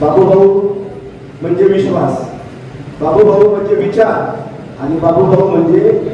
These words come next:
एखाद्या गोष्टीचं निराकरण समाधान.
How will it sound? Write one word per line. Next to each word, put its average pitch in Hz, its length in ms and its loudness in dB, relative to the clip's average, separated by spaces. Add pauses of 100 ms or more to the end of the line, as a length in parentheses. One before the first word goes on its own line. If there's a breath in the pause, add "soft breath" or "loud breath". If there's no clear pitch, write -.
(240)
एखाद्या 165 420 2 (360)
गोष्टीचं 175 640 2
निराकरण 175 560 2
समाधान. 151 640 0